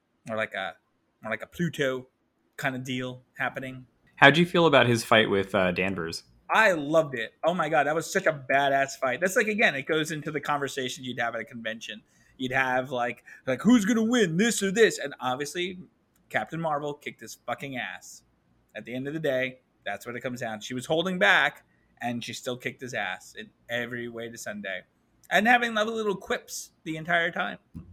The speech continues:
Speaker 1: I, I do enjoy that. I do enjoy her quips. It, it, it didn't bother me that, I mean, I wish it was Brie. I don't know why they didn't get Brie,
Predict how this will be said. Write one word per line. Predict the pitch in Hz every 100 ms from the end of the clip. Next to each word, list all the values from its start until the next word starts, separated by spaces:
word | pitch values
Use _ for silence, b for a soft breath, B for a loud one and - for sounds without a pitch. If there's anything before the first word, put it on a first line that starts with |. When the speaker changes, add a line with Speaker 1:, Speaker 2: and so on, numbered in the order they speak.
| -
Speaker 1:
I, | 127
I | - 143 147 -
do | 151 143
enjoy | 147 147 151
that. | 101 95 -
I |
do | 127 123
enjoy | 123 131
her | 117
quips. | - 139 b b b -
It, | 160 165
it, | 160 -
it | 156 160
didn't | 226 220 208 160
bother | 143 147 151
me | 147 139
that, | 135
I |
mean, | 151
I | 156
wish | 160 214 -
it |
was | 151 139
Brie. | 127 117 117 120 _ _ _
I | 147
don't | 156
know | 135
why | 123 127 127
they | 127
didn't | 123
get | 123 120
Brie, | 123 123